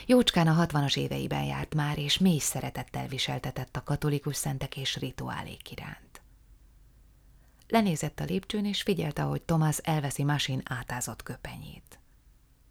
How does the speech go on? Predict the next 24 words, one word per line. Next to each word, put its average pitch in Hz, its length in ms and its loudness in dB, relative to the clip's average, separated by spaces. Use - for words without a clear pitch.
Őrült 151 460 4
ez 151 140 -2
az 156 140 -4
ember, 160 280 -2
hogy 156 160 -6
kitette - 440 -6
a 131 40 -4
lábát - 380 -8
egy - 160 -10
ilyen - 180 -8
éjszakán. - 580 -12
Megrázta 175 480 2
a 139 40 -2
fejét, 185 400 0
és 190 100 2
szaporán 143 460 4
visszament 135 500 2
a 139 60 2
fogadószobába, 147 920 0
hogy 156 120 2
meggyújtson 143 580 2
még 131 280 -4
néhány 127 380 -10
gyertyát. 139 680 -14